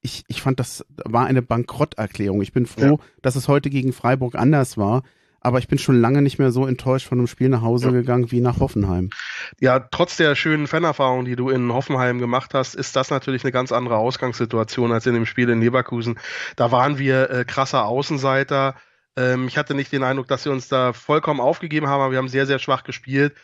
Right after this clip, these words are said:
Speaker 2: Aber, ähm, so eine Spiele in Hoffenheim, gerade in der Situation, du kannst einen am Boden liegenden Gegner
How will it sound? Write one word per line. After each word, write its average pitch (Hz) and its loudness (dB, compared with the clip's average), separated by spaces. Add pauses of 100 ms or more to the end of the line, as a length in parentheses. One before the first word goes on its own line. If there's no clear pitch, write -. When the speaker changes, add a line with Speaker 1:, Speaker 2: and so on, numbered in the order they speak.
(400)
Speaker 2:
Aber, 131 2
ähm, 127 0
so 123 -4
eine 143 0
Spiele 143 0
in 131 0
Hoffenheim, 135 0
gerade 117 0
in 131 -4
der 123 0
Situation, 127 -2
du 131 -2
kannst 131 -4
einen 127 -2
am 123 -4
Boden 151 2
liegenden 143 2
Gegner 139 2